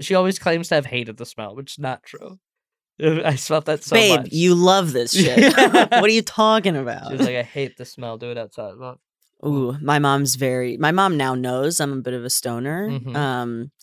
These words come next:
Speaker 2: hates it. <laughs> Hates the smell.
Speaker 1: Yeah.
Speaker 2: Now, like, when she just sees me, she'll give me a hug and she'll be like, "Ugh, did you smoke?" I'm like, "No, literally, I did not." <laughs>
Speaker 1: Oh
Speaker 2: Like,
Speaker 1: my God, yeah.
Speaker 2: I literally
Speaker 1: There's
Speaker 2: did
Speaker 1: so
Speaker 2: not.
Speaker 1: much phantom scent.
Speaker 2: I'm like, "You literally just,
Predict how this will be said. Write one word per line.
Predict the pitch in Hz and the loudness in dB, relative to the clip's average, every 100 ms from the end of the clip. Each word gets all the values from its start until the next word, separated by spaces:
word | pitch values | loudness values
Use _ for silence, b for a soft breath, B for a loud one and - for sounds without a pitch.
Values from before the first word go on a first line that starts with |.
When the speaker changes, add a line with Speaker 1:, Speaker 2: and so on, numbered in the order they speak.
| _ - | _ -10
Speaker 2:
hates | 120 110 107 - | -6 -6 -6 -6
it. | 113 - | -2 0
<laughs> | |
Hates | 214 190 165 - | 2 2 2 0
the | 160 160 | -4 -2
smell. | 147 131 131 123 - | -2 -4 -4 -6 -4
Speaker 1:
Yeah. | 135 113 | -4 -2
Speaker 2:
Now, | 180 196 330 | 0 2 4
like, | 427 - | 4 4
when | 208 | 2
she | 208 185 | 2 0
just | 185 | 0
sees | - 185 170 | 2 2 2
me, | |
she'll | 156 160 | 2 0
give | 165 | 0
me | 156 | 2
a | |
hug | 151 151 | 2 0
and | 143 | 2
she'll | 165 | 4
be | |
like, | 160 151 | 4 4
"Ugh, | 180 - - | 2 0 -6
did | 160 | -4
you | 180 190 | 0 2
smoke?" | - - 156 151 160 | 2 4 4 4 4
I'm | 165 | 2
like, | 165 | 2
"No, | 170 156 | 4 4
literally, | 151 160 156 151 | 6 6 6 4
I | 139 | 2
did | 135 120 | -2 -4
not." | 107 107 156 | -8 -4 2
<laughs> | 202 | 6
Speaker 1:
Oh | |
Speaker 2:
Like, | 285 269 | 8 8
Speaker 1:
my | 254 | 6
God, | 226 311 185 | 6 6 6
yeah. | 196 247 | 4 4
Speaker 2:
I | 190 | 6
literally | 185 190 175 160 | 6 6 8 6
Speaker 1:
There's | 196 - | 6 6
Speaker 2:
did | |
Speaker 1:
so | 190 | 4
Speaker 2:
not. | 98 | 6
Speaker 1:
much | 214 - | 2 2
phantom | 156 147 151 143 | -2 -2 -4 -4
scent. | - 127 | -4 0
Speaker 2:
I'm | 165 160 | 2 4
like, | 156 147 151 | 4 2 0
"You | 165 165 | 0 2
literally | 147 156 156 151 | 4 4 6 4
just, | 151 - - | 2 2 0